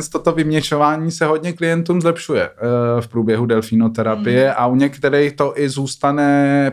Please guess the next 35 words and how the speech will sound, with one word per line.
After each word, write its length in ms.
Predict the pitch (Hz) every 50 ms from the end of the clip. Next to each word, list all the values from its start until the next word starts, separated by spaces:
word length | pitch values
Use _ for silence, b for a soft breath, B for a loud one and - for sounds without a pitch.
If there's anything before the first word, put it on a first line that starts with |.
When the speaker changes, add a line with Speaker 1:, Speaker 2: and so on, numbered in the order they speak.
| 139 -
Speaker 1:
po, 360 | 131 123 127 131 135 135 127 131
u 40 |
některých 540 | 131 135 135 131 - - 131 127 127 127 123
to 120 | 123 139 127
třeba 200 | - - 131 -
po 120 | - 120
čtrnácti 500 | - - 131 127 123 123 123 - - 127
dnech 140 | 131 131 127
Speaker 2:
Hmm. 80 | 123
Speaker 1:
zmizí. 420 | 123 131 127 123 120 120 120 123 120 B B B B B B B
A 80 | - 120
já 100 | 123 123
si 100 | 120 139
myslím, 200 | 139 135 143 147
že 100 | 139 143
to 100 | 139 151
je 80 | 147 147
taky 240 | - 135 - - 135
tou 160 | 135 147 139
pohodou, 500 | 127 - 123 117 123 117 113 101 95 101
že 120 | 98 110
to 160 | 107 110 131 120
vyměšování 760 | 120 113 120 123 120 117 - 120 120 117 120 127 123 127 131
Speaker 2:
Jo. 60 | 127
Speaker 1:
má 380 | 120 120 123 127 127 127 123 113
hodně 280 | 113 113 120 123 123
spole-, 340 | - - - 117 113 117 113
prostě 380 | - - 117 113 - - - 110
s 60 | -
tím 120 | - 127 113
mozkem 380 | 107 107 - - - 117 117
je 60 | 117
to 120 | 113 117 113
tam 220 | 113 - 123 127
propojený. 560 | 123 113 107 104 - 117 117 120 117 120 117